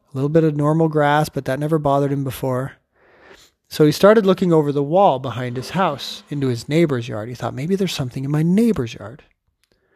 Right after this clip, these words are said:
So he looked over the wall, and he was very quick about it, and he noticed his neighbor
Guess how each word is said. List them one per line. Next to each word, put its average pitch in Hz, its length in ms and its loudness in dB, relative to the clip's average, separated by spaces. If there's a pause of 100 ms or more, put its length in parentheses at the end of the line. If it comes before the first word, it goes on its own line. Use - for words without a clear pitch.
(360)
So 127 140 -8
he 120 60 0
looked 185 200 4
over 208 200 4
the 151 100 -2
wall, 113 420 -8 (680)
and 143 100 -8
he 135 60 -6
was 131 100 -6
very 175 480 4 (380)
quick 180 280 0
about 131 280 -2
it, 202 160 -8 (580)
and 123 80 -8
he 120 80 -6
noticed 160 720 -4 (300)
his 123 220 -12
neighbor 151 580 -2